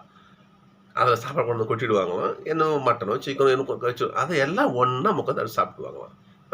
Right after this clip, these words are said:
கேட்கவே நமக்கு ஒரு மகிழ்ச்சியா இருக்கு பாருங்க. ஆனால் கொரிந்து நகர்ல பாருங்க பார்ப்போம்.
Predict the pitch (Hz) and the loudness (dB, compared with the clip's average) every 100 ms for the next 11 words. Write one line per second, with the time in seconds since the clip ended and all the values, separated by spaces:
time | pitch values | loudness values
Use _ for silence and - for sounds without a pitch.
0 | - _ - - - 143 143 143 113 101 | -14 _ -20 -6 2 2 4 4 4 2
1 | 107 98 85 - 98 117 113 95 80 67 | 2 2 0 -4 -2 -2 0 -2 -2 -8
2 | 55 - - _ _ _ _ _ _ _ | -12 -14 -20 _ _ _ _ _ _ _
3 | _ _ _ _ _ _ _ - - 104 | _ _ _ _ _ _ _ -20 -4 2
4 | 135 165 165 - _ _ _ _ _ _ | 4 4 0 -4 _ _ _ _ _ _
5 | _ 185 190 175 156 147 139 135 127 123 | _ 4 4 4 4 4 4 4 4 2
6 | 117 139 151 | -2 -2 -6